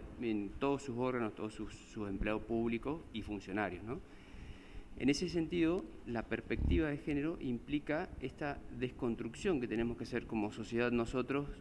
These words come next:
en lo que ya tenemos tan arraigado de lo que es el fem-, eh, la parte masculina, femenina. Y en ese sentido nosotros vimos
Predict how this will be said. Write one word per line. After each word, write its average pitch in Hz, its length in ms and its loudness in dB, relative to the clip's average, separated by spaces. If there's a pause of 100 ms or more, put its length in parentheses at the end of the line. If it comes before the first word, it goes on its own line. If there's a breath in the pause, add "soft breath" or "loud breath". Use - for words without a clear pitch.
en 113 160 2
lo 107 80 4
que 104 100 0
ya 117 120 4
tenemos 123 360 2
tan 143 300 4 (160)
arraigado 131 720 6
de 120 140 -2
lo 110 120 2
que 120 120 2
es 120 60 0
el 113 100 -4
fem-, 104 340 0
eh, 95 380 -2 (400)
la 95 120 -6
parte 101 220 0
masculina, 123 480 2
femenina. 117 680 2 (1400 soft breath)
Y 139 300 8
en 131 140 4
ese 160 160 0
sentido 156 480 4
nosotros 147 500 0
vimos 143 500 6